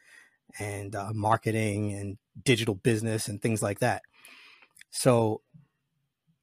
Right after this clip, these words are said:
I wa-, I wanted to be a full-time digital marketer. That's, that's what I wanted. And I still, I still wanna own a hundred doors someday. Someday in the near, uh, I would say next ten years, I wanna own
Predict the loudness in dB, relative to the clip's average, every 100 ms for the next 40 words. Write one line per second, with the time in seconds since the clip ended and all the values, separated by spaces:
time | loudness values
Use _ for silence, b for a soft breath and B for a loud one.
0 | 2 4 6 2 4 4 4 4 4 6
1 | 6 2 2 -4 -4 -2 -2 -4 0 0
2 | 0 -2 -4 -2 -2 -2 -4 -8 _ _
3 | _ _ _ _ _ _ 2 4 2 2
4 | 0 -2 -8 -12 -18 _ _ _ -2 0
5 | 0 -4 -4 -2 -2 0 -2 -4 -8 -14
6 | _ _ 2 4 4 8 8 8 2 -2
7 | 0 2 2 4 4 4 4 4 6 6
8 | 2 -2 2 2 2 2 4 4 2 -4
9 | -8 -8 -4 -4 -4 -8 -14 b b b
10 | b 2 4 8 8 8 6 6 6 6
11 | 6 4 0 -8 _ -4 -2 0 -4 -6
12 | -4 0 2 4 4 0 -2 2 4 4
13 | 4 2 0 0 0 0 2 2 -2